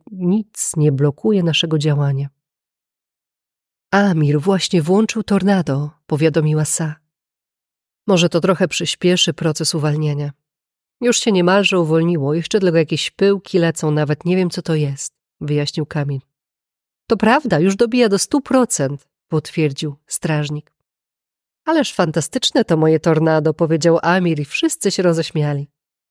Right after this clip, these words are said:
„Mea, dawaj następne, póki tornado Amira działa”, poprosiła Maona, od razu zabrała się do pracy.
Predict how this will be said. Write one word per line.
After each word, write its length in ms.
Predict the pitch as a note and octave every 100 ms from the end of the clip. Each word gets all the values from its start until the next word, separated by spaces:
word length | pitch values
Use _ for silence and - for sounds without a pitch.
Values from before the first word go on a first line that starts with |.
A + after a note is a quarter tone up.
| _ _ _
„Mea, 500 | F3+ F#3+ F3+ E3 G3+ -
dawaj 260 | A#3+ A#3+ B3+
następne, 600 | A#3 - A#3+ C4 - F#3+
póki 300 | G#3 - G#3+
tornado 580 | G3 F#3 A#3 C4 A#3+ G#3
Amira 360 | G#3 G#3+ F#3+
działa”, 460 | D#3+ E3+ D#3 D3 C#3+ _ _ _ _ _ _ _
poprosiła 640 | E3 - D#3 - B3 G#3+
Maona, 460 | F3+ D#3+ D3+ D3+ -
od 200 | C#3 C3
razu 400 | C#3 E3 G3+ E3+
zabrała 400 | D3+ C#3+ D3 D3+
się 140 | -
do 100 | D3
pracy. 420 | C#3+ C#3 - F3+